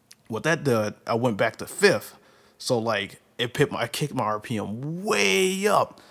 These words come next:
So I'm like, I'm about to redline it. So then I pop it back to six. Boom. Vroom. And then, like, some cars were coming up.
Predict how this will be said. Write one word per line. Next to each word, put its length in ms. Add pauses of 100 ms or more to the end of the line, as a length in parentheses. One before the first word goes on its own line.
(100)
So 200
I'm 160
like, 300
I'm 100
about 160
to 60
redline 600
it. 140
So 120
then 200
I 60
pop 340
it 100
back 200
to 100
six. 460 (320)
Boom. 420 (100)
Vroom. 1160
And 120
then, 160
like, 180
some 140
cars 340
were 60
coming 280
up. 280